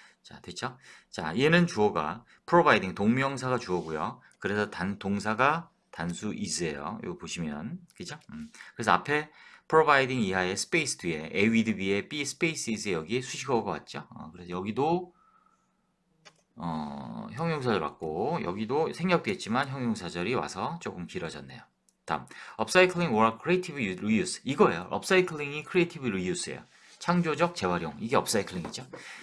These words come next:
업사이클링, 다시 말해서 창조적 재활용은 of outdated infrastructure. 그죠?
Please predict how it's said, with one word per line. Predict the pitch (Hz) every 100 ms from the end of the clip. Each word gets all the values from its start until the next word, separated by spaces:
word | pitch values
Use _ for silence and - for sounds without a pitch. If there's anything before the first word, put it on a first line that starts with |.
| - -
업사이클링, | 110 - 160 135 87 71 -
다시 | 98 123
말해서 | 110 107 139
창조적 | - 185 175 165 160
재활용은 | - 90 95 85 78 220 _ _
of | - 98 104 104 - -
outdated | 98 120 - 123 123 123 135 117 143 151 107
infrastructure. | - 110 - - - - - _ _ _ _
그죠? | - 92 127